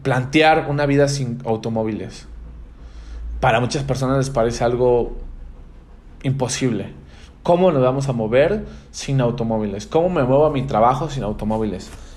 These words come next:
A ver, llevamos cincuenta años, en realidad, usando el automóvil como se usa en la actualidad, porque evidentemente el automóvil ya es más viejo, pero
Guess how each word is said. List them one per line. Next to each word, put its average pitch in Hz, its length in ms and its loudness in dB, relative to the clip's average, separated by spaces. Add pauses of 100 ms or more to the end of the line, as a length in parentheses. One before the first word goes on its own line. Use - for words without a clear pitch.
(600)
A - 100 -8
ver, 127 80 -8 (640)
llevamos 147 840 0 (440)
cincuenta 147 720 0
años, 214 340 -4
en 135 100 -8
realidad, 127 720 0
usando 202 500 2
el 190 80 2
automóvil 139 800 -2 (640)
como 139 240 2
se 143 100 -2
usa 143 140 -4
en 165 60 -2
la 127 60 2
actualidad, 123 540 0
porque 113 260 -4
evidentemente 139 520 -2
el 175 80 2
automóvil 131 460 0
ya 151 100 6
es 139 160 2
más 135 220 0
viejo, 143 360 -2
pero 277 380 4